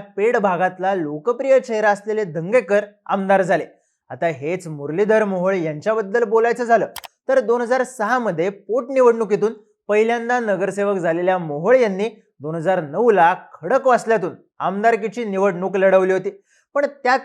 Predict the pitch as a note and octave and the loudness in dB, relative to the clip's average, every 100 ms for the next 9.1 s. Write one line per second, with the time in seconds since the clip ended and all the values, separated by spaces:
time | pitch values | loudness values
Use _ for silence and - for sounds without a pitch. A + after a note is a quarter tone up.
0 | - A3 A#3 A3 A#3+ A3 F#3 F#3 G#3 G3 | 2 2 2 4 4 4 0 -2 0 4
1 | G3 E3+ B2+ - _ _ _ D#3+ G3 G#3+ | 4 2 -4 -12 _ _ _ 0 2 2
2 | G3+ G3+ G3+ F#3 - D3 E3+ E3+ D#3+ E3+ | 0 2 2 0 -2 -2 -2 -2 -2 2
3 | A3 G3+ D#3+ E3+ F3 D3+ G3 F3 F3 F3+ | 2 2 0 -6 -6 -2 -2 2 0 0
4 | F3 F#3 F3+ F#3 F3+ F3 D3 - _ _ | -4 -6 -4 -2 0 0 -2 -12 _ _
5 | _ - A3 G#3+ A3 G#3 G3+ G3+ G#3 G3+ | _ 2 2 4 0 -2 0 0 0 0
6 | F#3 F3 D#3 - F3 F3 F#3 E3+ E3+ F3 | 2 0 -2 -4 -4 -4 -6 -6 -6 -2
7 | E3 D3+ G#3+ - G3+ D3 - - A3+ B3+ | -2 0 -2 0 -2 -2 -8 -6 -2 -2
8 | - G3+ A3 G#3 F#3 F#3+ F#3 F#3 F#3 F#3 | -4 -2 0 -2 -4 -6 -4 -2 0 -2